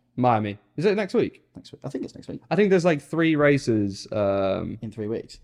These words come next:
Speaker 1: yeah. Cool. Fifth
Speaker 2: Sorry.
Speaker 1: of May next week. We'll, uh,
Speaker 2: Fifth of May will be practice next week.
Speaker 1: Yeah,
Speaker 2: Seventh
Speaker 1: yeah,
Speaker 2: of
Speaker 1: so
Speaker 2: May
Speaker 1: that's
Speaker 2: for
Speaker 1: the
Speaker 2: race.
Speaker 1: Friday. Yeah, yeah, yeah. It's a bank holiday weekend if you're in the U K, so.
Speaker 2: Yeah. This
Speaker 1: Enjoy.
Speaker 2: weekend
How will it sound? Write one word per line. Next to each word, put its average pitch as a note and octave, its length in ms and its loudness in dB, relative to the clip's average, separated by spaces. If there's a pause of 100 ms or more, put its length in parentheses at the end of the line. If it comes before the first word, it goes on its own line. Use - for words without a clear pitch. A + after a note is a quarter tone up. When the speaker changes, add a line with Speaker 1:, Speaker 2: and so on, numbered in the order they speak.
Speaker 1:
yeah. G#2+ 320 2 (1080)
Cool. E3 220 10
Fifth - 80 -6
Speaker 2:
Sorry. G3+ 180 6
Speaker 1:
of E3+ 60 8
May D#3 320 6
next D#3+ 240 -2
week. D3 360 4 (120)
We'll, C3 320 6
uh, B2+ 300 4 (180)
Speaker 2:
Fifth E3+ 220 4
of D3 80 4
May C#3+ 160 6
will C3+ 120 4
be C3 140 0
practice - 500 -4
next - 240 -10
week. A2 360 -8 (200)
Speaker 1:
Yeah, A#2 120 2
Speaker 2:
Seventh G#2+ 160 4
Speaker 1:
yeah, G#2+ 100 2
Speaker 2:
of G2+ 60 2
Speaker 1:
so G2 60 -2
Speaker 2:
May - 40 -4
Speaker 1:
that's A2+ 140 0
Speaker 2:
for D#2+ 60 -8
Speaker 1:
the - 60 -2
Speaker 2:
race. - 60 -8
Speaker 1:
Friday. G#2 580 -4
Yeah, A2+ 100 -12 (220)
yeah, F#2 60 -8
yeah. F#2 140 -10 (240)
It's C3 80 -4
a C#3+ 40 -4
bank F3+ 200 4
holiday D#3+ 240 2
weekend D3 340 0
if G#2+ 100 -4
you're G#2+ 120 -6
in G2+ 40 -6
the G2+ 60 -4
U G2+ 140 -6
K, A#2 240 -8 (120)
so. A2+ 220 -10 (180)
Speaker 2:
Yeah. G#2+ 380 -10 (120)
This B2+ 160 -2
Speaker 1:
Enjoy. A2+ 80 -4
Speaker 2:
weekend C3 480 -2